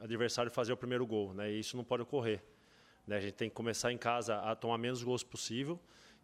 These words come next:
e é o que eu falei, o mínimo de um a zero a gente já sai com os três pontos. Tá indo muito bem a defesa, né? Tem outros jogadores também que, que podem tá ali dentro, né? Tanto na minha parte de, de, de goleiro, que tem três goleiros excelentes,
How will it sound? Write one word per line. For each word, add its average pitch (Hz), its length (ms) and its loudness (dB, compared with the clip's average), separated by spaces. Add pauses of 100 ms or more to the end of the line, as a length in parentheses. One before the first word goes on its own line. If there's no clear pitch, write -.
e 117 280 2
é 117 40 6
o 113 60 2
que 120 80 -6
eu 120 40 -4
falei, 165 200 4
o - 20 2
mínimo 135 400 0
de 127 60 -2
um 131 140 2
a 127 80 4
zero 117 260 4
a - 20 2
gente 127 120 -2
já 131 80 0
sai 127 160 0
com - 20 -6
os - 80 -14
três 139 180 0
pontos. - 400 -10 (320)
Tá 139 100 4
indo 147 60 6
muito 160 200 6
bem 156 100 10
a 160 60 6
defesa, 147 540 4
né? 120 120 4
Tem - 100 2
outros 120 120 6
jogadores 123 360 6
também 120 240 2
que, 113 280 0 (120)
que 107 140 -8
podem 113 300 2
tá - 80 -2
ali 110 120 0
dentro, 107 440 -2
né? 101 100 -2 (960)
Tanto 107 400 -4
na 107 140 -2
minha 107 200 -2
parte 107 360 -2
de, 107 120 -4
de, 101 200 -4
de 101 80 -6
goleiro, 107 400 0
que - 60 -10
tem 101 100 -8
três 107 260 -4
goleiros 107 300 0
excelentes, 107 640 -4